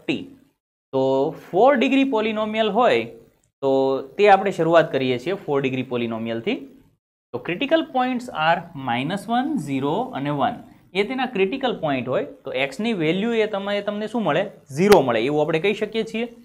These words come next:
તો એફ ડેશ જો જોઈતું હોય, તો કે ના સ્વરૂપમાં તમે આ પ્રમાણે લખી શકો છો. Equal to zero કરો, તો finally તમને x equal to zero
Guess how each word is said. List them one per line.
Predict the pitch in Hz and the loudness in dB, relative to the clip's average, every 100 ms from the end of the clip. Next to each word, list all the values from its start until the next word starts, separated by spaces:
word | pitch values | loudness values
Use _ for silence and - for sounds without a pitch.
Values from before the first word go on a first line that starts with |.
| _ _ _ _ _ - | _ _ _ _ _ -8
તો | 117 104 127 | -6 -2 -2
એફ | 135 196 | -2 -2
ડેશ | 240 202 | 0 0
જો | 202 185 | -2 -2
જોઈતું | 175 247 247 151 | -2 -2 -2 0
હોય, | 120 117 120 - _ _ - | 2 0 -4 -10 _ _ -10
તો | 143 143 | -8 -8
કે | - 226 226 | -6 -2 0
ના | 202 | 0
સ્વરૂપમાં | - 160 165 175 165 | 0 -6 -4 -4 -4
તમે | 160 147 | -4 -4
આ | 127 | -4
પ્રમાણે | 127 127 123 117 | -4 -4 -4 -4
લખી | 117 123 120 | -8 -10 -10
શકો | 98 98 | -10 -8
છો. | - 277 - _ _ _ _ _ _ _ - 151 | -6 -6 -8 _ _ _ _ _ _ _ -10 -8
Equal | 160 190 196 | 0 0 0
to | 185 | 0
zero | 160 185 214 | 2 2 4
કરો, | 262 160 - - _ | 4 2 0 -6 _
તો | - 123 | -10 -4
finally | 151 165 165 160 | -2 -2 -4 -4
તમને | 156 127 | -2 -2
x | 127 147 | -4 -4
equal | 151 156 | -4 -2
to | 131 | -4
zero | 123 139 | -2 0